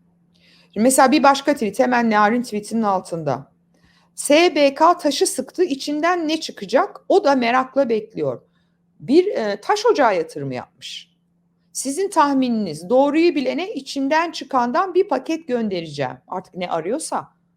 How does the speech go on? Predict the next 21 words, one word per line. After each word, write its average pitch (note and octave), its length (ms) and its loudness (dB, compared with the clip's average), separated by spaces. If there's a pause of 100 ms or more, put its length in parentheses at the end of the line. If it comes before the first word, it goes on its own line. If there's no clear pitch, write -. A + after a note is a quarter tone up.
(120)
Altın D#3 400 -2
madeni F#3+ 400 0
mi C#3+ 160 -8
bilmiyorum. D#3 540 -4 (100)
A, G#3+ 300 8
altın. G#3+ 600 0 (360)
B, B3+ 260 2
gümüş. G#3+ 680 -6 (340)
C, B3 400 0
bakır. F4+ 460 -2 (680)
D, C#4+ 280 -2
üçün C4 360 -8
biri. D3 220 -10
Şaka. C#3+ 500 -12
Bu F#3+ 120 -16
kendisi G#3 520 -10
mi B4+ 140 -10
yazmış - 380 -20
bunu? D3+ 120 -20 (560)
Hadi C#3+ 340 -6
be. - 140 -16